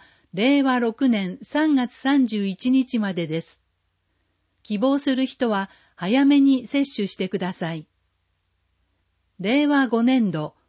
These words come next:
令和六年三月三十一日までの定期予防接種対象者。市内在住の肺炎球菌予防接種を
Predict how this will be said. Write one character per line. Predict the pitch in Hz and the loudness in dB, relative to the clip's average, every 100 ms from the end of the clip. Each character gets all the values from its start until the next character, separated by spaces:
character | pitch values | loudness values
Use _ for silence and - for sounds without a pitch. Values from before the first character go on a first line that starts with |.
| _ _ - | _ _ -6
令 | 185 240 | -4 -2
和 | 240 226 | -2 -2
六 | 214 254 | -4 -2
年 | 220 180 156 - | -2 -2 -6 -8
三 | - 277 247 | -2 2 2
月 | 208 - | -2 -6
三 | 247 254 226 | -4 0 0
十 | 180 170 | -2 -6
一 | 160 - | -6 -2
日 | 240 214 208 | -2 -2 -4
ま | 175 | -4
で | 147 135 - _ _ _ _ | -6 -10 -12 _ _ _ _
の | 214 214 208 _ _ | -4 -4 -6 _ _
定 | 226 269 | -2 0
期 | 285 262 | 2 0
予 | 254 | 0
防 | 233 269 269 | 0 0 0
接 | 285 277 | 0 -2
種 | - 190 | -2 -4
対 | 220 226 | 0 0
象 | 269 - 220 | 0 -2 -2
者。 | 175 - 139 - _ _ _ _ _ _ _ _ _ _ _ _ | -4 -8 -12 -12 _ _ _ _ _ _ _ _ _ _ _ _
市 | - 294 | -2 2
内 | 294 262 220 | 2 2 0
在 | 220 247 | 0 0
住 | 220 233 220 | -2 -2 -2
の | 202 190 180 | -2 -4 -8
肺 | - 226 285 285 | -8 0 2 4
炎 | 285 269 | 4 2
球 | 269 262 | 0 -2
菌 | - 196 190 | -2 -4 -2
予 | 185 | -2
防 | 185 262 | 0 0
接 | 262 262 | 0 -4
種 | 262 - 202 | -4 -4 -4
を | 185 | -4